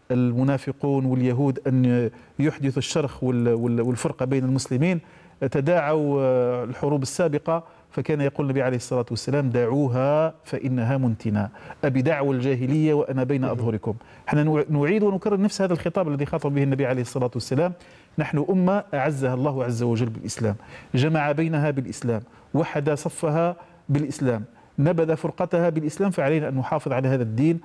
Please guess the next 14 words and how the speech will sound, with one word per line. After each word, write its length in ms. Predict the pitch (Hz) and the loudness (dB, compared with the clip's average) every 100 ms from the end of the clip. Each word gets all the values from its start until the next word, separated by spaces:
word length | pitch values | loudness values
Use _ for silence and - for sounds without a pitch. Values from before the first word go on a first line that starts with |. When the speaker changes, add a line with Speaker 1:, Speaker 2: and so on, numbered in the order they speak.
| - - | -12 -6
Speaker 1:
ونستمسك 580 | 135 123 - 156 143 139 | -2 -2 0 -2 -2 -4
به، 380 | 131 131 160 185 - - - - | 0 2 2 2 -4 -20 -10 0
وننبذ 680 | 143 156 - 175 185 151 135 | 2 2 2 2 4 2 0
كل 260 | - 240 214 | 0 0 0
الدعوات 580 | 147 139 135 131 156 147 | -2 0 0 2 2 0
وكل 240 | 131 180 151 | -4 -2 0
النعرات 520 | 139 123 127 147 151 | 2 0 2 0 -2
التي 320 | 131 123 147 | -4 0 -2
تس-، 320 | - 139 - - | -2 -6 -6 -6
تسعى 280 | - - 135 | -4 0 0
إلى 160 | 143 135 | 0 -2
التشتيت 540 | - - - 139 - | -2 -4 0 0 2
وإلى 200 | 143 131 | 0 0
تفريق 380 | - - 131 | -2 -2 -2